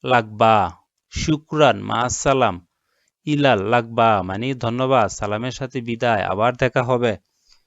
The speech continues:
তো বন্ধুরা, আজকের ক্লাসটি এ পর্যন্তই। এই ভিডিওটি আপনারা মনোযোগ সহকারে দেখে থাকলে মধ্যপ্রাচ্যে এসে যে কোনো আরাবিয়ানদের সাথে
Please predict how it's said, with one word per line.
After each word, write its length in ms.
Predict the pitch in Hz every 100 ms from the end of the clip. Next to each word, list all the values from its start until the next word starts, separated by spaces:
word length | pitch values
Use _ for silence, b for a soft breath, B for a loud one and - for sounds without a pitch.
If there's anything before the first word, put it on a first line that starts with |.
| _ _ _ _
তো 40 | 143
বন্ধুরা, 400 | 131 143 147 151
আজকের 380 | 151 120 - 143 135
ক্লাসটি 380 | 131 120 - 139
এ 40 | 127
পর্যন্তই। 640 | 120 131 143 143 151 151 156
এই 120 | - 120
ভিডিওটি 500 | 127 135 139 - 143 -
আপনারা 400 | - - 131 127
মনোযোগ 340 | 120 127 131
সহকারে 520 | - 123 120 123 123 135
দেখে 280 | 117 104 120
থাকলে 360 | 131 123 127 110
মধ্যপ্রাচ্যে 680 | 104 117 117 127 127 120 - -
এসে 340 | 117 - 123 107 - _ _ _ _ _ -
যে 260 | 107 131 143
কোনো 280 | 147 147 127
আরাবিয়ানদের 600 | 110 117 123 135 131 135
সাথে 320 | - 135 127